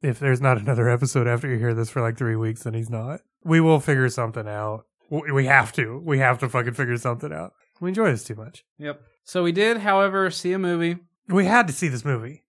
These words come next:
Speaker 2: Inconceivable.
Speaker 1: Starring
Speaker 2: Our
Speaker 1: Nicolas
Speaker 2: girl.
Speaker 1: Cage.
Speaker 2: Oh.
Speaker 1: Gina Gershon,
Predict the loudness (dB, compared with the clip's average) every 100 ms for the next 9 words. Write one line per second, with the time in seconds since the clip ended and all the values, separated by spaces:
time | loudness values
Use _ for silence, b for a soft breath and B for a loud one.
0 | _ -8 -4 -4 -6 -8 -6 -6 -6 -6
1 | -6 -8 -8 -16 _ -18 0 2 2 0
2 | -8 _ _ 6 6 6 4 2 0 -6
3 | -8 -8 -10 -14 -10 -6 -6 -6 -8 -12
4 | -16 -20 -20 -20 -20 -20 _ _ _ -6
5 | -2 0 2 2 2 0 0 -4